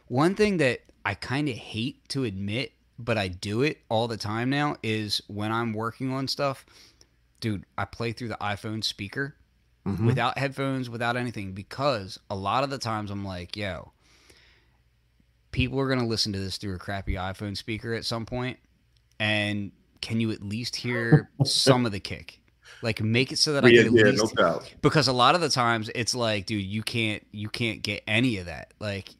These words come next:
Speaker 1: you know, and if you don't hear any of the kick at all on that thing,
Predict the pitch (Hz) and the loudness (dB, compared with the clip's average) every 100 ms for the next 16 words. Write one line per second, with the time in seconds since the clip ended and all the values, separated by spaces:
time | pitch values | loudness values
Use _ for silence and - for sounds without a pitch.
0 | - 117 107 101 117 117 113 123 151 156 | -10 -4 -2 -2 0 0 0 -2 2 2
1 | 151 110 127 - - 117 127 160 165 160 | 0 -2 -4 -6 0 4 6 4 2 0
2 | 170 139 110 113 151 190 - _ _ _ | -2 -2 0 2 2 2 -4 _ _ _
3 | _ 175 180 190 180 202 208 | _ 2 4 2 0 -2 -2